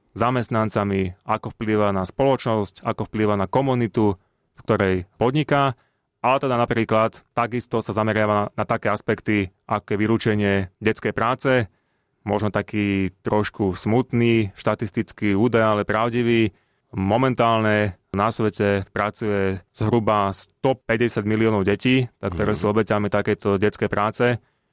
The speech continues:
Speaker 1: Všetky nejaké potenciálne investície my potom z tých portfólií, ktoré by takéto nekalé praktiky akože mohli robiť, tak z toho procesu ich vylučujeme. Potom to tretie písmeno, G ako governance, to znamená, akým spôsobom je daný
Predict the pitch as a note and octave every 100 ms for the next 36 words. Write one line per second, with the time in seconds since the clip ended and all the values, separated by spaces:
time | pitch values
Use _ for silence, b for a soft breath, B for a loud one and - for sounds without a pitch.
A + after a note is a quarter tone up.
0 | _ - G2+ A#2+ - A2+ A2 G2+ A2+ A#2+
1 | A2+ A#2 G#2+ G2+ G#2 A2 - A2 - G#2
2 | G2+ G2+ - G#2+ A2 G#2 G#2 - F#2 A2+
3 | - A2+ G#2+ G#2+ G#2 F#2 _ - G#2 G2+
4 | F#2+ G2+ F#2 - G#2+ G#2+ G2+ G#2 G#2 G2+
5 | G#2 G#2 - G2+ G2+ G2 F2+ G#2+ G2 G2+
6 | G2+ G#2 G#2 A2+ - _ _ G#2 - G#2+
7 | G2 G#2+ G#2 A2 - G2+ F#2 - G#2 F#2
8 | F#2 F2+ F#2 E2+ - _ _ _ _ -
9 | A2+ C#3 A#2 G2+ A2+ C#3 - C3+ C#3 C3
10 | C3 B2+ - _ G#2 F#2+ A2+ A#2 A2+ -
11 | F2+ G2 B2 C3+ C#3 C#3 - _ _ _
12 | - D3+ A#2 A2 C3 A#2+ A#2 A#2+ A#2+ -
13 | A2 G#2+ A#2 G#2+ G#2 G2+ G#2+ G2+